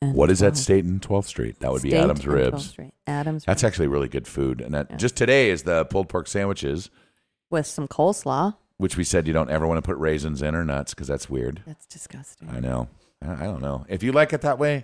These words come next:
Speaker 2: hey, that's your thing. You do you. Anyway, um, very, very
Speaker 1: <laughs>
Speaker 2: good food. They do cater, we found out.
Speaker 1: Yes.
Speaker 2: And they have another location, you said, in Kaiser.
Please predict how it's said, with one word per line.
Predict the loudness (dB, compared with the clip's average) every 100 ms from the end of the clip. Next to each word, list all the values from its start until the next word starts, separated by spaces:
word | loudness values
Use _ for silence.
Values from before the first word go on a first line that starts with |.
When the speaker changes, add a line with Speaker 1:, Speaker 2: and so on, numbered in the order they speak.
| -4
Speaker 2:
hey, | -4 -4 -4 -4
that's | -6 -8 -10
your |
thing. | -8 -6 -8 -10 _ _ _ _ _
You | -10 -8
do | -6
you. | -4 -2 -2 -6
Anyway, | -2 4 4 4 -2 -20 -20 -20 _
um, | 4 6 4
very, | 2 4 6 6
very | 4 4 4
Speaker 1:
<laughs> | 4
Speaker 2:
good | 4 4
food. | 4 6 8 6 4 -2
They | 0 0
do | 2 -2
cater, | 2 2 2 0 -2 -10 _ -8
we | -6
found | -2 -2 0
out. | 2 0 0 2
Speaker 1:
Yes. | 4 2 -4 -14 -18 -20 _ -2
Speaker 2:
And | 2 4 4 2
they | 2 2
have | 4
another | 4 6 6
location, | 6 4 2 0 0 -4
you |
said, | -2 0 -2
in |
Kaiser. | -2 -2 -2 -6